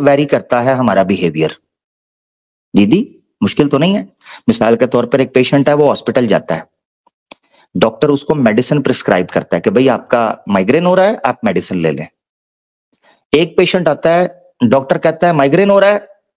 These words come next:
ऑपरेशन थिएटर में इसकी खोपड़ी खोल के चेक करेंगे अंदर कौन सा कीड़ा डंग मार रहा है, उस कीड़े को स्प्रे करके मारेंगे पहले, ठीक है?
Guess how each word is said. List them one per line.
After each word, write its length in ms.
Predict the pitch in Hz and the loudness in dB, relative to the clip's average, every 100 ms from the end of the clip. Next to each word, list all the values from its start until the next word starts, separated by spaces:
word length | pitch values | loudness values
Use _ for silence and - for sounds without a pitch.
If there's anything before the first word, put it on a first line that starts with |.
| - | -4
ऑपरेशन 400 | 139 156 156 165 | 0 0 0 -2
थिएटर 280 | 127 120 151 | 0 0 0
में 100 | 151 | 0
इसकी 200 | - 151 | -2 -2
खोपड़ी 320 | - 131 147 | 0 0 0
खोल 240 | - 143 | 0 0
के 80 | 139 | 0
चेक 240 | - 139 131 | 0 -2 0
करेंगे 260 | 127 135 | 0 2
अंदर 200 | 131 135 | 2 0
कौन 200 | 123 127 | 2 0
सा 140 | 123 143 | 0 0
कीड़ा 280 | 113 113 | 2 2
डंग 180 | 110 98 | 2 0
मार 220 | 95 82 | 0 -2
रहा 140 | 78 76 | -4 -6
है, 160 | 76 _ _ _ - | -8 _ _ _ 0
उस 160 | 147 | 0
कीड़े 280 | - 143 139 | 2 2 4
को 120 | 151 | 2
स्प्रे 260 | 143 - 135 | -2 0 0
करके 240 | 117 104 | 0 0
मारेंगे 320 | 107 82 85 80 | 0 0 -4 -4
पहले, 240 | 78 71 - | -6 -6 -4
ठीक 140 | 143 143 | -2 0
है? 280 | 98 - | -2 -6